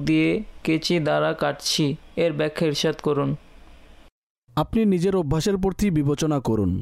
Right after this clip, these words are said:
Speaker 2: এবং নিজের বিষয়াদির প্রতি চিন্তা করুন। এমন তো নয় যে আপনি নিজের ব্যক্তিগত বিষয় আর এমন বিষয় যা অপরের সাথে শেয়ার করা উচিত নয়, আপনি করে দিচ্ছেন। আমাদের অনুভূতি হয় না, আর আমরা নিজের কাছের মানুষের সাথে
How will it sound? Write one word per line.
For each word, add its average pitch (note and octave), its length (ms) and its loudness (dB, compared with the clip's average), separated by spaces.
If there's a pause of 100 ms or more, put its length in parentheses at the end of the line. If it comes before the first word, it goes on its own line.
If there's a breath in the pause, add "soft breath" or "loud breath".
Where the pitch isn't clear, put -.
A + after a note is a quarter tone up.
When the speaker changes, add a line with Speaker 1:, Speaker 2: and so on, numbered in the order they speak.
(300)
Speaker 2:
এবং F3 260 0
নিজের F#3+ 300 2
বিষয়াদির F#3 480 0
প্রতি G#3 260 0
চিন্তা D#3+ 320 0
করুন। A2 300 0 (160)
এমন G3 260 0
তো A#3 120 0
নয় F#3+ 220 0
যে F#3+ 220 2
আপনি - 320 0 (120)
নিজের F3 380 0
ব্যক্তিগত D#3+ 560 0
বিষয় D3+ 360 0 (600)
আর D3+ 140 0 (120)
এমন F#3 280 0
বিষয় G#3 320 0
যা E3 160 0 (120)
অপরের G3 400 0
সাথে G#3 200 0
শেয়ার F3 260 0
করা F#3 180 0
উচিত F3 320 0
নয়, D3 220 0 (180)
আপনি F3 320 0
করে E3 260 -2
দিচ্ছেন। E3 360 -2 (1400)
আমাদের G3 320 0
অনুভূতি G#3 420 2
হয় D3 220 2
না, G2+ 140 0 (500)
আর - 220 -2
আমরা G#3 260 2
নিজের G3+ 260 2
কাছের G3 360 -2
মানুষের G3 360 0
সাথে F3 260 0